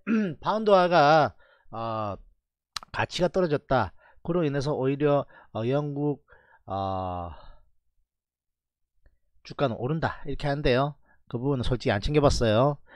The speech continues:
영국 파운드화가 뭐 가치가 내렸다 올렸다, 그거는, 아, 제가 크게 관심 없고요. 주가는 양호합니다. 영국과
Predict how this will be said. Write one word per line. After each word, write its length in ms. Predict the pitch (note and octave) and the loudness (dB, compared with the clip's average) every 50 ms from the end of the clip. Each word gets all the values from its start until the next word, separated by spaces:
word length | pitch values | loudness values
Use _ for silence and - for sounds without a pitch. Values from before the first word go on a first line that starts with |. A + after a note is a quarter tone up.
| - - - - | -20 -16 -4 0
영국 320 | B2+ C3+ D3 D3 C#3+ - | 0 0 2 0 4 4
파운드화가 640 | - - C#3 C#3+ D3+ D3 D#3 C#3+ C3 B2 A2+ B2+ B2 A#2+ | 6 6 6 4 2 4 4 4 4 4 4 2 0 0
뭐 100 | A2+ - | -2 -4
가치가 360 | - - - - - C3 B2+ | -4 -4 -4 -2 -2 0 0
내렸다 300 | C3+ C#3+ D#3 - - B2 | 2 2 2 2 0 0
올렸다, 480 | C#3+ D3+ D3 - - C#3 C3+ A#2+ G2 - - | 2 2 0 2 4 4 4 4 2 0 -2
그거는, 400 | - C3 D3+ D3+ C#3+ C3 A#2+ - | 0 2 2 2 2 0 -2 -2
아, 440 | - G#2+ G#2+ G#2+ G#2 G#2 G2+ F#2+ F#2+ - - - - - - - | 0 0 2 2 2 2 0 -2 -4 -6 -12 -18 -20 -20 -20 -12
제가 180 | - A2+ A2 B2+ | -6 -4 -2 -2
크게 300 | B2 - - D3+ D3 C#3 | -2 -2 0 0 2 2
관심 340 | - - - C3 - G3 G3 | 2 0 0 2 4 6 6
없고요. 460 | D3+ - - F3 F3+ E3+ C3+ - - - - - - - - - _ _ _ _ _ _ _ _ _ _ _ | 4 4 2 2 4 4 4 2 0 -8 -18 -20 -20 -20 -20 -20 _ _ _ _ _ _ _ _ _ _ _
주가는 640 | - - E3+ - - E3+ D#3 D#3 D#3+ E3+ D#3+ C3+ | -16 -16 -14 -4 0 2 2 4 4 2 2 4
양호합니다. 560 | C3+ D3 D3+ C3+ A#2 A2+ A2+ G#2+ G#2+ G2+ A2+ A#2+ | 4 4 4 4 2 2 0 0 0 0 0 0
영국과 600 | C3+ D3 C#3+ C3+ - _ - D3 D3+ D3+ C#3+ | 0 0 0 -2 -2 _ 8 10 10 10 8